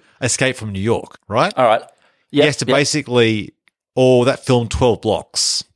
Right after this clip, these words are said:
Speaker 1: with
Speaker 2: Oh, yeah.
Speaker 1: Bruce Willis, right?
Speaker 2: I'm gonna throw a curveball at you, though. I gotta,
Speaker 1: Go
Speaker 2: I got
Speaker 1: for it.
Speaker 2: In the same way that White House Down felt like, you know,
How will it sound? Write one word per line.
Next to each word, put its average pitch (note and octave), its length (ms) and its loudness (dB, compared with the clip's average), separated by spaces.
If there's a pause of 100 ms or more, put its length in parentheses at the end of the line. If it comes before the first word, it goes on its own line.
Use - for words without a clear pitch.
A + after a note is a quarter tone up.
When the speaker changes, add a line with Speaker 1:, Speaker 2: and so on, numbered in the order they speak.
(300)
Speaker 1:
with A2 260 0
Speaker 2:
Oh, C3+ 40 4
yeah. A#2+ 120 2
Speaker 1:
Bruce A2 380 0
Willis, E2+ 480 -4
right? C#3 260 0
Speaker 2:
I'm D#3+ 100 2
gonna F#3 100 -2
throw B2+ 200 2
a G#2 40 2
curveball D3+ 420 0
at - 120 -6
you, G2 60 -12
though. F#2 140 -10 (160)
I C3 80 -16
gotta, A#2+ 160 0
Speaker 1:
Go G#2+ 120 0
Speaker 2:
I C3+ 40 0
got C3+ 80 -6
Speaker 1:
for D#2+ 100 -4
it. - 120 -16
Speaker 2:
In F3 200 0
the F#3+ 80 0
same A#3 420 -2
way D#3 280 2 (100)
that B2+ 140 -6
White C3 260 -2
House B2 260 -4
Down G#2+ 400 -4 (260)
felt A#2+ 340 -2
like, A2 260 0
you A2+ 100 -4
know, G2+ 60 -8